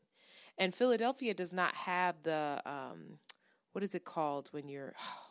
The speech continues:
<sighs> vocabulary. What is it called when you are,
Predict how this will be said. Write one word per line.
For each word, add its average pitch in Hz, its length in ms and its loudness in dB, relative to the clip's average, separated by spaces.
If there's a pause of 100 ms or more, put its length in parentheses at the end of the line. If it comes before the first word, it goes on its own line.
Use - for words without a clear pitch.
(100)
<sighs> - 460 -20
vocabulary. - 600 -14 (460)
What 202 100 2
is 202 100 2
it 196 120 -4
called 180 580 2 (720)
when 170 220 -2
you 170 340 -2
are, 143 720 0